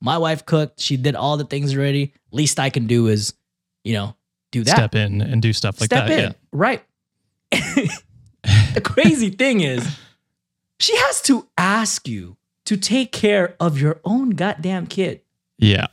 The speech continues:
Speaker 1: It takes two to tango. It takes two people to create that. She put all the work already on, like, carrying that baby for nine months,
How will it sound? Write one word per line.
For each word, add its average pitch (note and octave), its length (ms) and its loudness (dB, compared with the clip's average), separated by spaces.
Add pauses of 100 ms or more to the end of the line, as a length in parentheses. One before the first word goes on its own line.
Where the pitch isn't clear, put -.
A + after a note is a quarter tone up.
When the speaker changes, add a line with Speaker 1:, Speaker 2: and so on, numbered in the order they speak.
Speaker 1:
It B3 140 -2
takes D#4 340 0 (300)
two C4 240 4
to A#3+ 100 0
tango. C3+ 560 -4 (140)
It A#2+ 80 -10
takes - 320 -4
two C#4+ 460 2
people B3+ 380 -2
to G3 140 -8
create E3 440 -6
that. G2 220 -12 (280)
She - 160 0
put - 340 0
all G#3+ 220 0
the A#3 100 2
work A3 260 2
already F#3+ 400 2
on, E3+ 120 -2
like, C#3 220 -6
carrying F3+ 400 2
that C#3 180 -2
baby D3 240 0
for B2+ 200 -6
nine C#3 320 -2
months, D3+ 360 -4